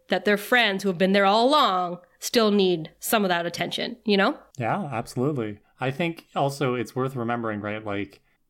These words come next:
Speaker 2: Willow has gone through this breakup with Oz, right? But she's also on the cusp with this new relationship with Tara. And it's interesting, and something we see throughout this episode, she's not ready to talk about it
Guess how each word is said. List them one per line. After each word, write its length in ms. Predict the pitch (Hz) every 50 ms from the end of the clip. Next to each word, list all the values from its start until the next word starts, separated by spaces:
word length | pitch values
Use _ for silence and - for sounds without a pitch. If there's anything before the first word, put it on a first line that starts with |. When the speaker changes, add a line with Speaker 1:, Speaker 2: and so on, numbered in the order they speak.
| _ -
Speaker 2:
Willow 880 | 185 156 120 131 151 160 165 165 160 156 147 143 139 131 120 123 139 - _ -
has 260 | - - 120 113 104
gone 240 | - 123 123 123 113
through 160 | - 127 113
this 160 | 107 101 -
breakup 420 | - - 107 104 - 117 101 -
with 160 | - 98 - 101
Oz, 440 | 87 87 95 120 151 156 139 - -
right? 460 | 113 98 98 117 160 151 - - - _ _
But 420 | - 147 127 123 120 120 - - _ _ _ _ _ _ _ _
she's 260 | - - - 147 127 139
also 580 | 131 127 139 139 139 - 147 135 127 123 123
on 260 | 131 135 113 113 117
the 80 | 113 110
cusp 420 | - - 117 110 - - - -
with 240 | 107 107 101 - -
this 260 | - 104 98 - -
new 440 | 117 110 110 107 107 104 104 104 104 117
relationship 720 | 107 107 104 104 104 98 - 117 101 - - 98 - -
with 120 | - _
Tara. 420 | - - 110 95 101 151 190 202 - - _ _ - _ _ _
And 720 | - 123 113 110 107 107 104 104 101 101 104 98 - - - - _ - _ _ _ _ _ _ -
it's 220 | 139 131 139 -
interesting, 720 | 160 147 139 - 151 135 139 - 143 123 117 120 123 139 -
and 140 | - 117 107
something 280 | - 131 123 127 120 113
we 80 | 113
see 200 | 107 - - 123
throughout 240 | 110 110 117 113 107 -
this 120 | - -
episode, 640 | 135 135 135 127 - - 110 98 95 98 95 - -
she's 320 | - - 147 135 123 -
not 340 | 127 123 127 135 143 151 175
ready 420 | 131 98 98 110 113 117 120 110 107
to 100 | - -
talk 340 | - - - 113 110 - -
about 280 | 110 101 98 95 -
it 280 | 160 190 - - -